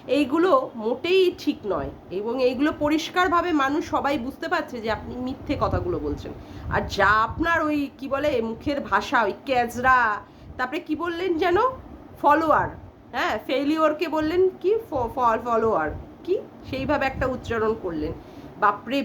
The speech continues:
বাপ, মানে, অকৃতকার্যটাকে, ফেলিওরটাকে আপনি কি বললেন, ফলোয়ার। আপনার ফলোয়ার না কি, হ্যাঁ, সমাধির ফলোয়ার নেই না কি বললেন, ফেলার,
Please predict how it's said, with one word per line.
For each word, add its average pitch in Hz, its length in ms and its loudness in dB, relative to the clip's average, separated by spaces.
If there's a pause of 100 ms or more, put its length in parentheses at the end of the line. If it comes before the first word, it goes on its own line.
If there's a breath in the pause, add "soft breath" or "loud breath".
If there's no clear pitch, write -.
বাপ, 196 360 4
মানে, 220 140 -4
অকৃতকার্যটাকে, 311 1400 -2
ফেলিওরটাকে 302 800 0
আপনি 302 220 -2
কি 294 140 -4
বললেন, 330 300 4
ফলোয়ার। 262 560 2 (160)
আপনার 240 280 -2 (160)
ফলোয়ার 247 500 2
না 254 120 -2
কি, 285 320 -4 (360 loud breath)
হ্যাঁ, 220 300 0
সমাধির 254 680 0
ফলোয়ার 247 460 4
নেই 254 240 -2
না 240 120 -4
কি - 180 -8
বললেন, 233 500 -2
ফেলার, 233 480 2